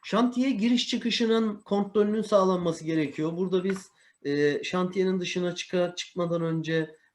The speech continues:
ızgara sistemleri, su mazgalı yaptık. Şantiyenin dışına pislik, su gitmesin diye.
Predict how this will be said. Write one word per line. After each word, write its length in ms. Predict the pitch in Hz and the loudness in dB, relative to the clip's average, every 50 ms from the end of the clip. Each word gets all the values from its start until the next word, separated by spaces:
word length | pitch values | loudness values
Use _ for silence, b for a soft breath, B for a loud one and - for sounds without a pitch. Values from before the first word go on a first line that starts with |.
| _ - 170 | _ -8 -6
ızgara 720 | 175 170 156 151 185 180 170 170 165 160 160 - - _ _ _ | -6 -6 -2 2 4 6 8 8 6 6 2 0 -6 _ _ _
sistemleri, 760 | _ - 151 - - - 151 143 139 139 127 120 113 123 127 | _ -16 -16 -14 -6 -4 -2 -2 -2 -2 -2 -2 -2 -2 -4
su 180 | - - 156 151 | -6 -6 -6 -4
mazgalı 720 | 151 139 139 127 123 135 131 127 127 123 117 113 - _ _ _ _ - | -2 -2 -4 -4 -4 -4 -2 0 0 0 -2 -2 -6 _ _ _ _ -6
yaptık. 400 | 131 127 120 - - - 127 - | -4 -2 -2 -4 -6 -12 -10 -8
Şantiyenin 480 | - 143 131 135 135 147 143 139 139 131 | -6 -6 -6 -6 -6 -8 -6 -6 -6 -6
dışına 640 | 123 - - 135 135 131 135 131 127 127 127 _ _ | -8 -8 -6 -4 -4 -2 -2 -4 -4 -6 -8 _ _
pislik, 500 | - 127 - - - 127 123 - - _ _ | -18 -18 -16 -10 -10 -10 -12 -12 -20 _ _
su 260 | _ - 135 131 123 | _ -12 -12 -12 -10
gitmesin 560 | 131 131 - - 131 117 - - 120 113 107 | -10 -14 -12 -10 -12 -12 -10 -10 -10 -10 -8
diye. 300 | 113 110 110 120 127 - | -8 -6 -6 -6 -8 -8